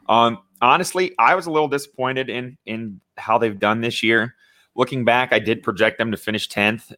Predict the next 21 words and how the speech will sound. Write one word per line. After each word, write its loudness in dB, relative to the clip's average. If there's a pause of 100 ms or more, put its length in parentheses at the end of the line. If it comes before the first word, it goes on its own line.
and -2
they're 2
currently -2
eleventh, 2
so, 0 (420)
you -6
know, 0
obviously 2
I 2
didn't -2
have -2
too -6
high 2
expectations -4
going -4
into -6
the -10
season -6
for 0
them, 0
but 0